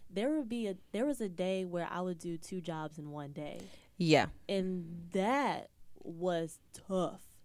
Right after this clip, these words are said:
Speaker 2: Yeah.
Speaker 1: You know, like, okay, I hear you about sitting in the office in, in one spot all day, which I've done, um,
Speaker 2: Yep.
Speaker 1: before, and, and that, and I was actually fortunate enough to, like, be in a space where I can, like, wear,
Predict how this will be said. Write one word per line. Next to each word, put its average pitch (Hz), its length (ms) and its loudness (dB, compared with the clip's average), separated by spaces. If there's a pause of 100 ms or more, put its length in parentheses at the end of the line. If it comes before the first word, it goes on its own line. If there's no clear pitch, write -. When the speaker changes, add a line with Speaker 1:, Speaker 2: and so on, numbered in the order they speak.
(120)
Speaker 2:
Yeah. 170 180 6
Speaker 1:
You 214 100 0
know, 190 200 2
like, 180 320 2
okay, 190 260 -2
I 180 260 0
hear 214 220 -2
you 208 220 0
about 175 540 2 (280)
sitting 185 380 0
in 175 80 0
the 160 80 0
office 165 680 -2
in, 165 220 -4
in 165 220 -2
one 170 180 0
spot 165 500 -2
all 156 220 -2
day, 151 280 -2
which 165 280 -4
I've 165 300 -4
done, 156 400 -6 (420)
um, 156 500 -2
Speaker 2:
Yep. 170 140 6
Speaker 1:
before, 165 280 2
and, 156 300 -4
and 160 280 -6
that, 170 320 -2
and 190 100 0
I 247 80 2
was 349 140 0
actually 262 280 -2
fortunate 202 380 -2
enough 175 300 0
to, 180 80 -4
like, 160 320 -4 (280)
be 208 200 0
in 196 100 0
a 185 80 0
space 185 420 0
where 165 140 -2
I 165 140 -2
can, 170 160 -6
like, 156 200 -2
wear, 175 480 2